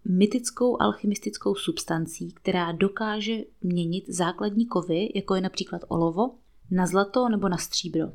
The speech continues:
Zároveň také funguje jako elixír života. A ono, když se nad tím zamyslíme, tak, eh, to byly v podstatě dva největší lidské sny tehdejší doby, žít dlouho a žít v blahobytu, protože ve středověku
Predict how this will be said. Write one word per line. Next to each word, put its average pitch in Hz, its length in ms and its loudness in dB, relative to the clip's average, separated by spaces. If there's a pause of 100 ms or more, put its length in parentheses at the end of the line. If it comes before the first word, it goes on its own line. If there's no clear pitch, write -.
(160)
Zároveň 214 440 6
také 220 300 -2
funguje 196 480 2
jako - 200 0
elixír 180 440 -2
života. 165 500 -4 (500)
A 190 300 2
ono, 208 260 6
když 208 140 0
se - 80 0
nad 208 60 6
tím 208 180 0
zamyslíme, 202 540 2
tak, 196 320 -4
eh, 190 300 0 (180)
to 202 100 2
byly 202 160 8
v 208 80 4
podstatě 202 420 2
dva 185 460 -2 (540)
největší 196 880 2
lidské 185 460 -2
sny 190 220 0
tehdejší 185 500 0
doby, 185 400 2 (480)
žít 170 360 -8
dlouho 185 520 4 (180)
a 196 60 2
žít 190 180 2
v 170 60 -12
blahobytu, 165 560 0 (120)
protože 180 440 -2 (140)
ve 185 160 0
středověku 190 720 0